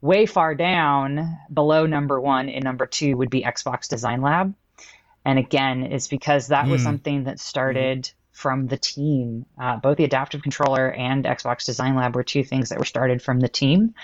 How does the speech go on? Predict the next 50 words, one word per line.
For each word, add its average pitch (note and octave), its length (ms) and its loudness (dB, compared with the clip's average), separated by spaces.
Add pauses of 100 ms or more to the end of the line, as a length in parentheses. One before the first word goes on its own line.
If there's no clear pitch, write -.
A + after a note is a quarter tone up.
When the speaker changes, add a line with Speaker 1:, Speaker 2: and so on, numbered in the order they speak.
(300)
Speaker 1:
They C#3+ 120 4
weren't, C#3+ 360 2
you D3+ 120 -2
know, C3+ 140 4
executive C3 520 0
asks. B2 420 -4
They C3+ 180 0
were C3 140 0
things C3+ 420 0
that, C3+ 180 2
w-, C3 200 -6 (120)
that, C#3 160 -2 (100)
you D3+ 100 4
know, A#2+ 220 0 (160)
me D3 300 4
and C#3+ 120 4
s-, - 300 -6
<laughs> - 180 -2
some D3 140 4
other D3 180 2
people D#3+ 360 0
in D3+ 80 0
the D3+ 60 0
group D#3+ 320 2
were C#3 100 0
like, B2+ 240 -2
"Hey, D#3 500 0 (340)
we A#3 140 -2
should A#3 240 0
do C4 160 2
this. D#3+ 260 0
We G3+ 120 -4
should G3+ 240 -2
do A3 160 4
Xbox D#3 460 0
Design D3 340 -2
Lab," B2 200 -4
or A#2+ 80 -2
what C#3 200 0
became C#3+ 340 -2
Xbox B2 400 -6
Design C3 340 -4
Lab. B2+ 240 -6 (560)
Um, B2+ 600 0
and C3+ 200 -2
so C3 420 2
those C#3+ 260 0
sort D3+ 160 2
of A#2+ 160 -6
grassroots - 720 -4